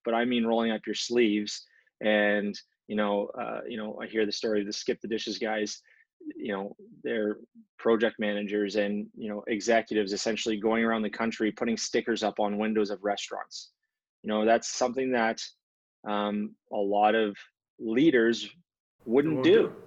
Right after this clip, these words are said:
Speaker 2: Yeah. Yeah.
Speaker 1: But again, it goes back to, if you're a good leader, you would never ask somebody to do something you're not willing to do yourself. So, um, yeah, it's, don't be afraid to roll up those sleeves. And in, in a world of instant gratification, as we talked about,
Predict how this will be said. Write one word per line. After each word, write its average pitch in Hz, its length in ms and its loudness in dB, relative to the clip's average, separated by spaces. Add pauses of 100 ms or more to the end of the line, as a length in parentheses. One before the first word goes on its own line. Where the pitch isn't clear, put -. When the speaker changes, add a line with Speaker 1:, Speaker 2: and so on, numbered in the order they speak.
(260)
Speaker 2:
Yeah. 247 100 -6 (800)
Yeah. 208 80 -14 (320)
Speaker 1:
But 120 160 6
again, 113 260 4
it 113 80 0
goes 110 180 2
back 104 300 0
to, 107 300 2
if 107 160 -4
you're 107 140 4
a 101 40 -2
good 113 200 2
leader, 120 340 4
you 110 100 2
would 110 80 0
never 113 220 2
ask 117 260 -2
somebody 117 300 0
to 101 60 -4
do 117 120 0
something 117 320 -4
you're 110 200 -2
not 113 80 -4
willing 120 260 -2
to 113 80 -6
do 117 80 -2
yourself. 120 480 -2 (1120)
So, 107 460 4 (120)
um, 107 600 0 (760)
yeah, 117 160 -4
it's, 104 240 -4
don't 110 200 0
be 120 100 2
afraid 117 200 0
to 110 80 0
roll 113 200 4
up 107 60 -6
those 110 200 -4
sleeves. 117 220 2
And 107 100 0
in, 110 160 -2
in 117 140 0
a 113 60 0
world 117 260 4
of 110 100 2
instant 113 340 -4
gratification, 117 680 -2
as 101 100 -6
we 107 100 -6
talked 120 340 -2
about, 107 320 -8